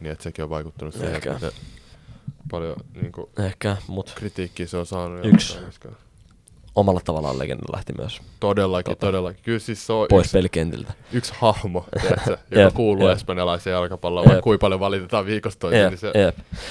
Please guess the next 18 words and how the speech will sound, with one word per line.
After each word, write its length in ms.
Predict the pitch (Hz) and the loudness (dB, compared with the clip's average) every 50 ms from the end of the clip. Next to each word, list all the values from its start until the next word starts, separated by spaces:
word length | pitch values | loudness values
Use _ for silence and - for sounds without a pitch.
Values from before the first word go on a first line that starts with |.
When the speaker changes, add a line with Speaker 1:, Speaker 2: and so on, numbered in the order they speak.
| - - - | -10 -4 -2
Speaker 2:
Mut 100 | 107 104 | 0 4
Zlatanin 420 | - 156 165 139 - 131 120 120 120 | 10 12 12 12 12 8 4 6 8
vielä, 240 | 117 110 101 98 | 8 8 8 8
niin 160 | 98 92 90 - _ _ - - | 6 4 2 2 _ _ -8 -6
heittäkää 400 | 110 101 - - - 87 78 - | -6 -4 -4 -4 -2 -2 -2 0
teidän, 360 | - 92 87 82 80 73 - - _ _ _ _ _ - | 2 2 2 2 0 -2 -4 -8 _ _ _ _ _ -8
ää, 360 | - 92 87 82 78 76 69 50 50 50 _ _ _ _ _ - _ - _ _ _ - - - - - - - - - _ _ - | -6 -4 -2 -2 -2 -2 -4 -6 -8 -10 _ _ _ _ _ -20 _ -20 _ _ _ -20 -20 -18 -16 -16 -16 -16 -18 -20 _ _ -4
suurin, 520 | - - - 113 98 95 87 85 80 73 - - - - _ _ _ _ _ - | -2 2 4 4 6 6 4 4 2 0 -4 -10 -14 -20 _ _ _ _ _ -6
ää, 260 | - 78 60 65 - - - - - | -4 -4 -2 -2 -4 -4 -6 -6 -4
Zlatan 340 | - - 87 80 - - 80 | 2 2 2 2 2 -2 -4
hetki, 280 | 90 73 - - - - - - - - - | -4 -6 -6 -8 -14 -14 -16 -20 -18 -10 -6
tai 140 | - 73 87 | -4 0 2
lempi 300 | 92 90 87 - - - - | 2 2 2 0 -2 -2 -2
Zlatan 400 | - - 76 76 73 - - - | -6 -4 -2 -4 -4 -4 -4 -6
hetki. 260 | 92 - - - - - - | -6 -8 -8 -12 -20 -18 -14
Speaker 1:
Lempi 420 | 104 101 110 117 107 95 - 95 87 | -12 -8 -8 -8 -8 -8 -10 -12 -12
Zlatan 500 | 87 101 101 92 92 - - - 87 101 | -10 -10 -10 -10 -10 -12 -14 -16 -14 -14
hetki. 360 | 101 95 92 - - - | -14 -14 -14 -16 -16 -14